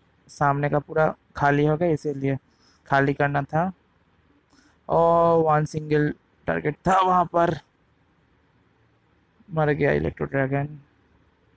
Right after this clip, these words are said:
लूम्स सा-, एक साथ छोड़ दिया। चलिए यहाँ पर फिर से और एक Rage Loon के सामने।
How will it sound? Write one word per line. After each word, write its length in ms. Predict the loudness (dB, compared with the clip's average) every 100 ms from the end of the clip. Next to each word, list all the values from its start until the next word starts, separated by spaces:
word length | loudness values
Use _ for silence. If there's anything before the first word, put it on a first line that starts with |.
| _ _ _ _ _ _ -8
लूम्स 580 | -2 0 -2 -6 -12 -16 -10
सा-, 180 | -2 0
एक 160 | 0
साथ 160 | -2 -2 -2
छोड़ 260 | -2 -2
दिया। 340 | 0 0 2 0 _ _ _ _ _ _ _ _ _ _ _ _ _ _ _ _ _ _ _ _ _ _ _ _ _ _ _ _ -20 _ _ -16
चलिए 460 | -8 -6 -2 -2 -2 -2 -4 _ _ _ _ _ _ _ _ _ _ _ _ _ _ _ _ _ _ _ _ _ _ _ _ _ _ _ _ _ _ _ _ _ _ -4
यहाँ 120 | -2
पर 140 | -2
फिर 180 | -2 -2
से 180 | 0 0
और 140 | 2
एक 100 | 2
Rage 360 | 2 2 0 -6
Loon 180 | -12 -8
के 100 | -4
सामने। 580 | -2 0 -2 -4 -4